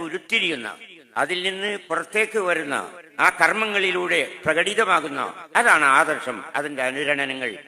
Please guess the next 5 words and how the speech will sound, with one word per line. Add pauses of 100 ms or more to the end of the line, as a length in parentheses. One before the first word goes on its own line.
(140)
എന്ന്
നമ്മൾ (100)
മനസ്സിലാക്കേണ്ടതുണ്ട്. (680)
ഈ (180)
ഉമ്മത്തിന്റെ